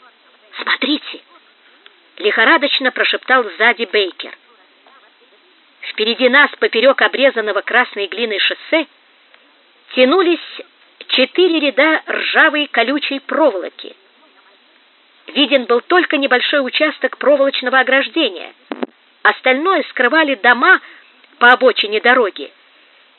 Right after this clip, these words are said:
и потому казалось, что весь город обнесен колючей проволокой, изолирован от мира живых людей.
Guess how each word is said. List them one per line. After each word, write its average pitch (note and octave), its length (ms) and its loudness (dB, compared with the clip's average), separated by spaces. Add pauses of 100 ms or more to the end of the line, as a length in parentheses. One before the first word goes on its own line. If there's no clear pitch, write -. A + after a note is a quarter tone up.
(220)
и A3+ 80 0
потому D#4 360 0
казалось, C#4 540 0 (880)
что - 260 2
весь D4 280 2
город D#4 440 2
обнесен C4 640 -2 (320)
колючей D#4 560 2
проволокой, C4 840 -2 (560)
изолирован C#4 840 2 (420)
от A#3 220 2
мира E4 380 2
живых C#4 420 0
людей. A3 440 -6